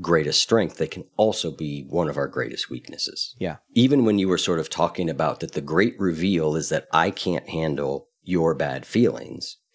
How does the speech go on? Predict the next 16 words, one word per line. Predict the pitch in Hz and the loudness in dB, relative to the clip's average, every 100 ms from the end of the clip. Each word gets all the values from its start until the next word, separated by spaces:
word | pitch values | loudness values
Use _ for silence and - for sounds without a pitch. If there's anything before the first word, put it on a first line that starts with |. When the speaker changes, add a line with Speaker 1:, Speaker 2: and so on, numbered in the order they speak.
| - - | -20 0
Speaker 1:
there's | 95 90 | 2 4
a | |
part | 92 - 208 139 | 2 4 4 4
of | |
me | 90 78 76 | 2 0 -2
that | 73 | -4
goes, | - 80 73 73 - - | 0 0 0 -4 -12 -6
"Well, | 214 220 220 | 0 2 2
that's | 214 208 | 2 0
part | - 202 180 | 0 2 4
of | 120 110 | 4 2
it, | - | 0
but | - 147 - | 0 0 0
it's | 127 - | -4 -4
also | - 165 180 - 87 78 73 101 123 _ _ _ _ - | 0 0 0 2 2 4 2 -2 -6 _ _ _ _ -2
because | 98 - - 92 87 85 82 76 | -2 -2 -2 0 2 2 0 -4